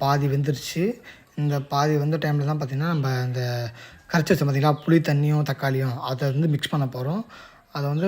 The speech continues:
கொஞ்சம் அப்படியே மிக்ஸ் பண்ணி விட்டுருங்க. அதுல மிக்ஸ் பண்ணி விட்டு அதே அப்படியே கொதிக்கணும். இப்போ கொதிச்ச அப்புறம் பார்த்தீங்கன்னா, உங்களுக்கு அதுல நல்லா நீங்க வந்து மிளகாத்தூள் இது எக்ஸ்ட்ராலாம் போடணும் அவசியம் இல்ல. நம்ம மிக்ஸ் பண்ணோம் பார்த்தீங்களா, அதுவே போதும். இதை வந்து நம்ம பார்த்தீங்கன்னா, ஒரு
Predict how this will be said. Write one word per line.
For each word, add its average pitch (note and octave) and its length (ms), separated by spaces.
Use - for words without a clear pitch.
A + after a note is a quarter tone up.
கொஞ்சம் D3 180
அப்படியே D3 200
மிக்ஸ் C#3+ 160
பண்ணி D3+ 160
விட்டுருங்க. C3+ 360
அதுல C3 160
மிக்ஸ் - 200
பண்ணி D#3 160
விட்டு D3 160
அதே D3 180
அப்படியே D3+ 220
கொதிக்கணும். C#3 440
இப்போ C#3 200
கொதிச்ச D#3 340
அப்புறம் D3+ 260
பார்த்தீங்கன்னா, D3 440
உங்களுக்கு D#3+ 360
அதுல D3 160
நல்லா D3 240
நீங்க C#3 200
வந்து E3 160
மிளகாத்தூள் D#3+ 400
இது D3 140
எக்ஸ்ட்ராலாம் D#3 400
போடணும் D3 200
அவசியம் C#3+ 260
இல்ல. D3 180
நம்ம C#3 240
மிக்ஸ் - 160
பண்ணோம் D#3+ 140
பார்த்தீங்களா, C3+ 280
அதுவே D3+ 260
போதும். D3 420
இதை D3+ 140
வந்து E3 140
நம்ம D3+ 120
பார்த்தீங்கன்னா, E3 320
ஒரு C#3+ 100